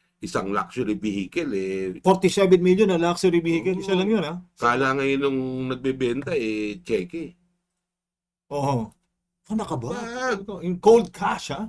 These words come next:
Speaker 1: Oo, government! Ano ka ba naman? Kilala naman kita nung hindi ka pa gobyerno.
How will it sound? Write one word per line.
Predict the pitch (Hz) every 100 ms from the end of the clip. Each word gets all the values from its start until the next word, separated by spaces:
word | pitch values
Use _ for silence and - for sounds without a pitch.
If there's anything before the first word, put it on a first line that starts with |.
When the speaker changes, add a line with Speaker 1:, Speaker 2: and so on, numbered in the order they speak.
| -
Speaker 1:
Oo, | 226 233 240 247
government! | 214 247 240 254 233 220 262 240 - _ _ _ _ _ -
Ano | 92
ka | 92 95
ba | 104
naman? | 101 123 175 165 147
Kilala | - 107 107
naman | 110 113 113
kita | 113 147
nung | 151 131 120 113
hindi | 113 113
ka | 113
pa | 113
gobyerno. | 107 98 104 92 110 160 139